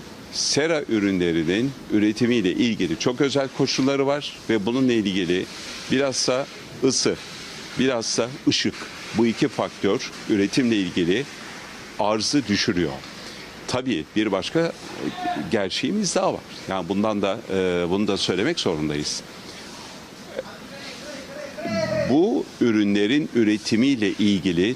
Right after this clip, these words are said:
tohumdan gübreye, ilaçtan, e, ambalaja kadar ve nakliyeye kadar çok geniş bir skalada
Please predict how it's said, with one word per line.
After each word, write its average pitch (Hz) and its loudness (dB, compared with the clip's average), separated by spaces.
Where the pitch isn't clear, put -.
tohumdan 110 2
gübreye, 95 2
ilaçtan, 104 2
e, 92 2
ambalaja 95 2
kadar 80 -4
ve 98 4
nakliyeye 110 0
kadar 82 -2
çok 180 0
geniş 127 0
bir 107 0
skalada 101 0